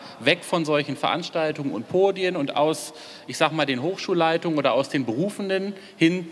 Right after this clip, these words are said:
zu allen übrigen? Die Frage nach den Instrumenten, aber auch, Herr Hesse,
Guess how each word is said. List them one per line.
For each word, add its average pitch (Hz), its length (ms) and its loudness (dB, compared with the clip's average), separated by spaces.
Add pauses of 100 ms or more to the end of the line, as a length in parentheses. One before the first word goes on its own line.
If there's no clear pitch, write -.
zu - 200 -2
allen 143 340 2
übrigen? 101 580 -2 (300)
Die 117 60 -2
Frage 147 420 2
nach 127 160 0
den 135 140 -6
Instrumenten, 135 680 0
aber 147 360 2
auch, 175 200 4
Herr 185 100 2
Hesse, 185 380 0